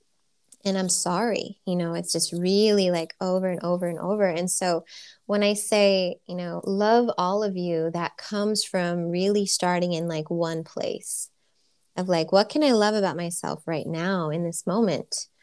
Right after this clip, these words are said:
Um, I can love that I don't know how to love myself. That's cool. I accept that. And it's just having that truth and, and being honest with yourself.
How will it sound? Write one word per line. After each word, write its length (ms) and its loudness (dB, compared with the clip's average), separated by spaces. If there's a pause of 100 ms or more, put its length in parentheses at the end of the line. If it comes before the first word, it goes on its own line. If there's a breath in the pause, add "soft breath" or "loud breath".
(280)
Um, 480 0
I 80 0
can 240 0
love 180 2
that 140 2
I 80 2
don't 200 0
know 120 -2
how 140 -8
to 100 -2
love 180 0
myself. 580 -6
That's 220 -2
cool. 460 -4 (480 soft breath)
I 80 4
accept 520 0
that. 220 -4 (320 soft breath)
And 120 2
it's 160 2
just 160 0
having 400 2
that 200 -4
truth 680 -4
and, 260 -2
and 220 -2
being 320 2
honest 560 -2
with 200 -4
yourself. 680 -4